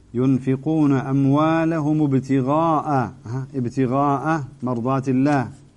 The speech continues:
ابتغاء مفعول لأجله. ولا يجوز <coughs> تأهبت السفر <coughs> لعدم اتحاد الزمان. تأهبت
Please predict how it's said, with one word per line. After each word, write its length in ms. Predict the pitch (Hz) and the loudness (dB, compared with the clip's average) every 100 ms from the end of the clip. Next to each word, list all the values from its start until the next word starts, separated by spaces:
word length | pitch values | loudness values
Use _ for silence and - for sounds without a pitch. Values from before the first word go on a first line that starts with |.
| _ _ _ - | _ _ _ -14
ابتغاء 600 | 113 - 117 127 151 170 | -12 -4 -4 -2 -2 0
مفعول 420 | 156 117 107 143 147 | -2 -2 -2 -2 0
لأجله. 540 | 160 131 123 113 104 - - _ _ _ _ _ _ 127 | 0 0 2 0 -4 -10 -20 _ _ _ _ _ _ -6
ولا 380 | 143 185 185 | -2 0 0
يجوز 340 | 156 160 147 151 - - - 196 196 220 - 220 175 139 | 2 4 4 2 0 -6 -10 -8 -2 -2 2 2 2 0
<coughs> 1040 | - - - _ _ _ _ _ _ _ - | -6 -16 -20 _ _ _ _ _ _ _ -10
تأهبت 680 | 143 151 139 131 175 143 160 | -6 -2 -2 -2 -2 -2 -4
السفر 600 | 147 - 160 139 117 113 | -4 -2 -2 0 0 -2
<coughs> 40 | - 156 120 - - _ _ _ _ _ _ _ _ _ _ _ _ _ - | -4 -4 -4 -12 -20 _ _ _ _ _ _ _ _ _ _ _ _ _ -10
لعدم 460 | 113 131 170 180 170 | -4 -2 -2 0 0
اتحاد 840 | 143 - 135 135 156 170 165 147 | 0 -2 -4 -2 -4 -2 -2 -2
الزمان. 1040 | 139 139 117 107 123 127 127 123 123 123 117 - - _ _ _ _ _ _ | -2 -2 -4 0 0 2 2 0 0 0 -2 -8 -20 _ _ _ _ _ _
تأهبت 960 | - 127 139 117 135 156 131 135 165 | -10 -6 -4 -4 -2 -2 -2 -2 -2